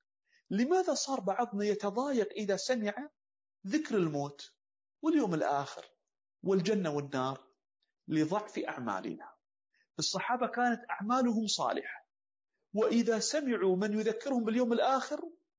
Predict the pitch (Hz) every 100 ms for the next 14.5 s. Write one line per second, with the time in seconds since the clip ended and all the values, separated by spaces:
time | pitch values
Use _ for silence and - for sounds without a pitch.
0 | _ _ 165 147 202 - 143 135 98 127
1 | 139 - _ _ _ _ _ _ - 175
2 | - 165 156 - 139 120 117 92 110 -
3 | - - - - _ _ _ _ _ _
4 | 180 277 277 247 240 254 285 285 202 214
5 | 196 190 220 285 427 - 277 277 269 262
6 | 220 233 262 190 135 - _ _ _ _
7 | _ _ 175 233 277 294 - _ 156 196
8 | 233 175 170 180 - 165 - 185 - -
9 | 160 - 104 101 - - _ - _ -
10 | 294 285 285 233 214 208 180 170 175 -
11 | 143 147 - _ _ _ _ _ 170 190
12 | 202 285 269 202 220 208 208 226 220 202
13 | 202 196 - 240 233 214 233 262 247 170
14 | 123 95 - -